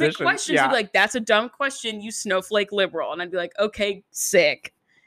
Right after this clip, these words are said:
Speaker 2: Yeah.
Speaker 1: <laughs> Yep.
Speaker 2: Really frustrating. But I hate that for you.
Speaker 1: Yeah.
Speaker 2: And you have to. They will not let you do anything other than
Speaker 1: Nope.
Speaker 2: like, at,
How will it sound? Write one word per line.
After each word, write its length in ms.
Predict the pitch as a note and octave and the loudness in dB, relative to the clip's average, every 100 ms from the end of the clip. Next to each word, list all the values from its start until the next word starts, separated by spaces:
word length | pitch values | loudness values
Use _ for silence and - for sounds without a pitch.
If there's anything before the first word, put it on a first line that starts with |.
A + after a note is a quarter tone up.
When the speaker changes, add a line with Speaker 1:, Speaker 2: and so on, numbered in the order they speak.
| _ | _
Speaker 2:
Yeah. 280 | G3+ C#3+ B2 - | -4 0 0 -2
Speaker 1:
<laughs> 80 | - | 0
Yep. 120 | C#3 F#3+ | 2 4
Speaker 2:
Really 180 | F3 | 2
frustrating. 480 | - D3 - D#3+ D3+ | -2 -6 -6 -6 0
But 100 | F#3+ | 2
I 80 | C#4 | 2
hate 220 | B3+ F#3+ | 0 -2
that 200 | F#3+ E3 | -2 -4
for 120 | - E3+ | -4 -8
you. 440 | D3+ A#2+ D#3 G3+ - _ | -6 -6 -8 -10 -12 _
Speaker 1:
Yeah. 180 | A2 G2+ | -2 0
Speaker 2:
And 80 | G#3+ | 2
you 80 | G#3+ | 2
have 240 | A3+ A#3 | 2 0
to. 220 | - E3+ E3 | -4 -6 4
They 120 | F#3+ | 4
will 260 | G#3 G3 G3+ | 6 6 6
not 220 | G3+ G3+ | 4 4
let 140 | G3+ F#3+ | 4 4
you 100 | F#3+ | 0
do 160 | F#3 | 0
anything 360 | F#3+ F3+ F#3 E3 | 0 -2 -2 0
other 180 | F3 F3 | 0 0
than 320 | E3 D#3 C3+ | 0 0 0
Speaker 1:
Nope. 200 | A2 - _ _ D#3+ D3+ | -2 -4 _ _ -10 -2
Speaker 2:
like, 180 | G3 - | 0 2
at, 140 | G#3 | 0